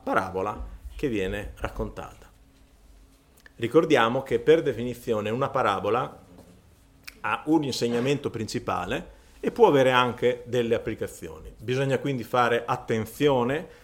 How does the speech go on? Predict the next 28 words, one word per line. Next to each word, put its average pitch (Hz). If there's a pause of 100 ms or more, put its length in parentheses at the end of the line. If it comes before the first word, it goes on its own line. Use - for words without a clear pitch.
(240)
a 117
non 151
cercare 123 (680)
mo-, 147
troppi 156
insegnamenti 131
dai 120
particolari 127
riportati 117
dalla 107
parabola 104
stessa. - (360)
Noi 151
dobbiamo 131
ascoltare 131
e -
comprendere 107
questa 113
parabola 107 (280)
nello 143
stesso 214
modo 160
in 135
cui 170
l'hanno 127
ascoltata 131
e -
compresa 123